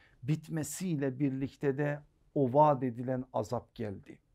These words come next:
Peki o azap nasıl geldi? Yine Kur'an'dan okuyoruz. Aziz Kur'an'ımız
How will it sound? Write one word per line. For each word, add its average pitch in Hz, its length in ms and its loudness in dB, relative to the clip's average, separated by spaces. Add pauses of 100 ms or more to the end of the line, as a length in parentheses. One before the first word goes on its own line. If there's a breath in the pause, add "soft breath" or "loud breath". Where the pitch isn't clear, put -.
(720 soft breath)
Peki 214 240 12
o 240 220 12
azap 233 380 12
nasıl 247 300 12
geldi? 190 640 12 (260)
Yine 254 360 12
Kur'an'dan 170 520 12
okuyoruz. 120 800 2 (840)
Aziz 202 400 12
Kur'an'ımız 220 1000 8